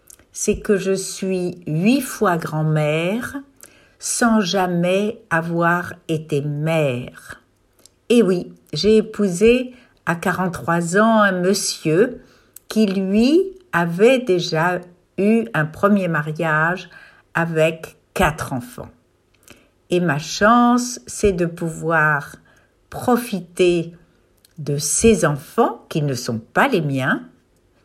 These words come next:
et de ces petits-enfants qui sont les nôtres. Mon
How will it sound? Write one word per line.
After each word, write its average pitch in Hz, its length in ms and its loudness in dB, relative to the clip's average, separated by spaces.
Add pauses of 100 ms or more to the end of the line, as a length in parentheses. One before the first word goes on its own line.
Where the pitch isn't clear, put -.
(640)
et 240 440 4 (300)
de 180 380 0
ces 226 240 0
petits-enfants 160 1120 -6 (340)
qui 220 160 2
sont 185 340 -4
les 170 180 -2
nôtres. 156 720 -2 (2250)
Mon 180 320 -2